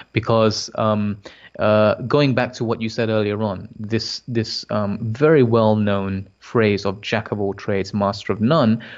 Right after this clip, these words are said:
which actually has many other variations in different languages across the world. It's that, I mean, that this idea of, hey, you're, if you're, um, if you're doing many things, you're frivolous, you're, um,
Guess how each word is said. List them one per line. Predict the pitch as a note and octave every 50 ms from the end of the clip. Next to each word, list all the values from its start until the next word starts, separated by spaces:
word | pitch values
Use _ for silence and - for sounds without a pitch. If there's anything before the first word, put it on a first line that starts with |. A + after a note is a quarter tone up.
| - - - _
which | - A2 A#2+ A#2+ - - -
actually | C#3+ D3 D3 - - - C#3 B2+
has | A2+ A2 A#2 A#2 A#2 A2+ A2 -
many | - A#2 A2+ A#2 B2 B2+ B2+ B2+ B2+ B2
other | - A#2 A2+ A#2 G#2
variations | G#2 A#2 A2 G#2+ G#2 G#2+ G#2 G#2 G2+ - - A2 G#2 -
in | - A2+ G#2+ G#2 G#2 -
different | C3+ A#2+ - - - A2 G#2+
languages | G#2+ G#2+ G#2+ G#2 G2+ G2+ G2 G2 G#2+ G#2 - -
across | A2 - - A2 G#2+ - -
the | - A2
world. | G2+ A2+ A#2+ A2+ G#2+ - - - - - - - - - -
It's | - A2 - -
that, | A#2 G#2+ B2+ B2+ B2 A2 - -
I | A#2
mean, | A2+ A2 A2 G#2+ -
that | A#2 A2+ A2 B2+ C3 C3 B2+
this | B2 D3 C#3 - - - _ -
idea | B2+ B2 A#2+ A2+ G#2+ G#2 - B2+ C3 C3 A2+ G2+ F#2+ F#2+ G2 A#2+ -
of, | A2+ G#2+ G#2 G#2 G#2 - - - - _ _
hey, | - - B2 A2+
you're, | G#2+ G2+ G#2+ A2 G#2+ G#2 G#2 G2+ G#2
if | - A2+ A2 - -
you're, | A2+ A2 G#2+ G#2 G#2
um, | G#2 G2+ G2 G2 G2 F#2+ G2 - - - _ _ -
if | - - A2 - -
you're | A#2
doing | A2 - C3+ C#3 B2+
many | B2 A#2+ A2+ A2+
things, | A2+ - A#2+ A#2 A#2 B2 B2 B2+ B2+ A#2 - -
you're | A2 G#2+ G#2 G#2 G#2 G2+
frivolous, | G#2 - - - C3 A#2+ A#2 A#2 G#2+ G#2 G2+ - - - -
you're, | A2+ G#2+ G#2 G#2 G#2 G2+ G#2
um, | G#2 G2+ G2+ G2+ G2+